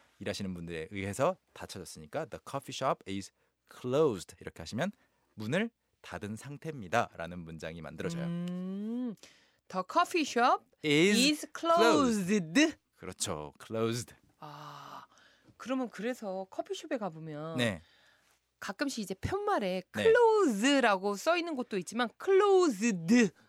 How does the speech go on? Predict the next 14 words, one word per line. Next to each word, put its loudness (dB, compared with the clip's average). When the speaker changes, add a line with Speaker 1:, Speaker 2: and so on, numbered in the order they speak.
Speaker 1:
맞아요, -2
맞아요. -6
그래서 2
Speaker 2:
써 2
있는 2
곳도 -2
있거든요. -4
Speaker 1:
그래서 0
closed만 2
맞는 0
말이고요. -4
open 2
뒤에 -2
편말이 -4